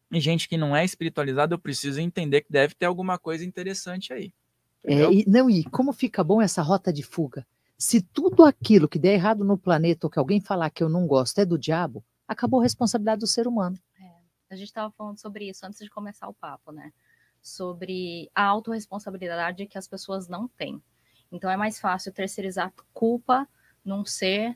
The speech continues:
Speaker 3: num suposto demônio, num suposto diabo, tinhoso, né?
Speaker 2: O tinhoso.
Speaker 3: Do que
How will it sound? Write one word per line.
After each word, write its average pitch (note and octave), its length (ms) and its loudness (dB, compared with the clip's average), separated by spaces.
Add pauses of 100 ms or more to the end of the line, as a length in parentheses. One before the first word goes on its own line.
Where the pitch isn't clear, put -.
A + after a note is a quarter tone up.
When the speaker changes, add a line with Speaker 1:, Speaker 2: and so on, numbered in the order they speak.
Speaker 3:
num G3 160 -4
suposto F#3+ 460 -10
demônio, F#3+ 500 -2
num F#3 100 -6
suposto - 440 -14
diabo, F#3+ 680 0 (120)
tinhoso, G3 720 -2
né? G#3+ 260 0
Speaker 2:
O - 80 4
tinhoso. C#3+ 600 8 (140)
Speaker 3:
Do A#3 140 2
que B3+ 640 0